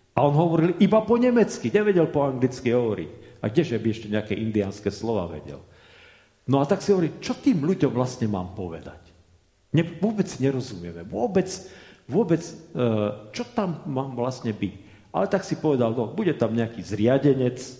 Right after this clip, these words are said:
ktorý to musí otvoriť, bude tam nejaký organista domáci, tak aspoň tým pár ľuďom, ktorí teda po nemecky vedia, tak, e, čo si poviem. No a začal kázať a asi v druhej alebo v tretej vete povedal slovo Ježiš.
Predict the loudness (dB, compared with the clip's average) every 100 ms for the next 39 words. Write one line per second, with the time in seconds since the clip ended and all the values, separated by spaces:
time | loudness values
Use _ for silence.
0 | -8 -8 -6 -8 -8 -8 -6 -4 0 2
1 | 0 -4 -14 -20 -20 -20 -20 _ 4 4
2 | 4 2 0 2 0 2 2 2 -2 0
3 | 0 0 -6 -12 -2 0 0 -2 -6 -8
4 | -8 -8 -6 -2 0 0 -2 0 0 2
5 | 0 0 0 -2 -2 -4 -2 -2 -2 -6
6 | -12 -20 -4 0 2 2 2 2 0 -4
7 | -4 -2 0 2 2 0 -2 -4 -4 -4
8 | -4 -4 -4 -4 -4 -4 -2 -2 -4 -10
9 | -16 -20 -20 _ _ -2 -2 -4 -6 -2
10 | -2 -2 -6 -8 -10 -10 -8 -8 -8 -16
11 | -20 _ _ _ -20 _ _ _ _ -6
12 | -6 -6 -8 -2 2 2 2 0 -2 -4
13 | -2 -4 -4 -6 -6 -4 -2 -4 -4 -6
14 | -6 -8 -8 -10 -14 -18